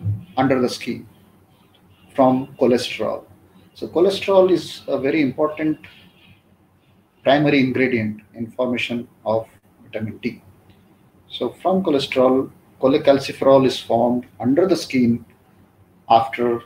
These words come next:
exposure to sunlight. This cholecalciferol is hydroxylized in liver to twenty-five hydroxycholecalciferol. So this is single hydroxylation takes place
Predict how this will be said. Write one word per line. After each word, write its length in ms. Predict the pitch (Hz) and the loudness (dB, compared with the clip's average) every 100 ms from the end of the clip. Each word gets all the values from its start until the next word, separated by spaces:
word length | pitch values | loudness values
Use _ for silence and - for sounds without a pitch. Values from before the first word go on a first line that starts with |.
| - | -10
exposure 640 | - - 139 123 127 123 - | -12 -6 -2 0 0 -4 -6
to 120 | 123 | -6
sunlight. 520 | 117 113 110 - - - - _ _ _ _ _ _ _ _ _ _ _ _ _ _ _ _ - | -4 -4 -4 -6 -8 -14 -20 _ _ _ _ _ _ _ _ _ _ _ _ _ _ _ _ 4
This 380 | 220 - - | 4 4 -8
cholecalciferol 1120 | - 143 147 147 139 139 - 135 113 120 - - _ _ _ _ _ _ _ - | 0 2 4 4 4 0 0 4 4 2 -6 -12 _ _ _ _ _ _ _ -12
is 140 | 131 | -6
hydroxylized 920 | - 120 185 185 160 123 113 117 - - _ - _ _ _ - _ _ _ _ _ _ | -2 0 0 0 0 0 -2 -6 -10 -20 _ -20 _ _ _ -20 _ _ _ _ _ _
in 220 | 156 196 175 | 0 2 4
liver 420 | 120 110 110 117 _ _ _ _ _ _ _ _ _ _ _ _ _ _ _ | 2 0 -4 -8 _ _ _ _ _ _ _ _ _ _ _ _ _ _ _
to 320 | 135 127 127 - _ | 2 2 0 -8 _
twenty-five 580 | 120 135 156 151 151 147 | -6 -4 -4 0 2 2
hydroxycholecalciferol. 1200 | - - 147 151 - 117 110 - - - - - - _ _ _ _ _ _ _ _ _ _ _ _ _ _ _ _ _ | -2 -2 -2 -2 -2 -2 -2 -6 -10 -16 -16 -16 -18 _ _ _ _ _ _ _ _ _ _ _ _ _ _ _ _ _
So 120 | 127 | -4
this 220 | 123 131 | -4 -2
is 140 | 156 - | -2 0
single 320 | 170 175 170 | 2 6 6
hydroxylation 880 | 147 117 123 - 113 107 - - - | 4 2 0 0 0 0 -4 -6 -6
takes 200 | - - | -6 -8
place 480 | - - - - | -10 -10 -12 -16